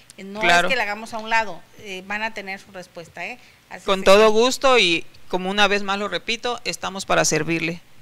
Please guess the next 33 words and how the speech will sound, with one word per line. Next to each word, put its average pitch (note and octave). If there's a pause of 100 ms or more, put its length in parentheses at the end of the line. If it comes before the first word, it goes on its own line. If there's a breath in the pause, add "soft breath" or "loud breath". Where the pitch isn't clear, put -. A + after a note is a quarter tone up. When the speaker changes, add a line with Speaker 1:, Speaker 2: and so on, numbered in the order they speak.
(120)
Speaker 2:
Cualquier, F#3+ (160)
eh, E3
cosa, A3
estamos, F#3
eh, F3
cualquier F#3+
situación, G#3+
perdón, G3+
estamos F#3+
ahí F3+
en, E3 (340 loud breath)
en E3+
el E3
Palacio, F3+
en G3+
el E3
segundo E3+
piso, B3 (400 loud breath)
subiendo F3
por E3
el E3
lado F3+
de, D3+
de E3+
llave. E3+ (220)
Ahí F3
estamos G3+
y F3+
con F3
gusto F3+
los F#3+
atendemos E3+
de, D3